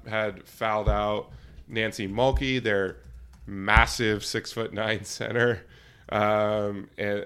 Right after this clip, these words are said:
you know, so they didn't have her. Uh,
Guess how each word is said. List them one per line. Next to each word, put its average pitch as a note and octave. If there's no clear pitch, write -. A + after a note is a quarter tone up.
you G#2
know, G2
so G#2+
they A2+
didn't A#2
have A2+
her. A2+
Uh, F#2+